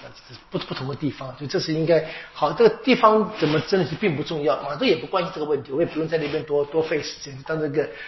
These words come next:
当这个小插曲谈一下就好了。好，这个重点是怎么样？是伯多禄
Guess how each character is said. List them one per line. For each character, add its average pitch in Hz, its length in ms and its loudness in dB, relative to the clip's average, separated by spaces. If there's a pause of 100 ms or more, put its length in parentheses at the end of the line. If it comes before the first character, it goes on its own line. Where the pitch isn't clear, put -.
(220)
当 160 120 -4
这 160 100 2
个 156 60 2
小 131 220 -4
插 165 240 0
曲 139 240 -8
谈 135 260 -8
一 143 40 -12
下 156 100 -4
就 139 160 -10
好 - 120 -14
了。 - 60 -16
好， - 280 -8
这 214 120 2
个 - 120 -8
重 247 120 2
点 170 200 4
是 170 180 -6
怎 139 120 -4
么 127 100 -8
样？ 151 180 -4 (240)
是 180 380 2 (380)
伯 151 200 6
多 196 240 4
禄 190 340 0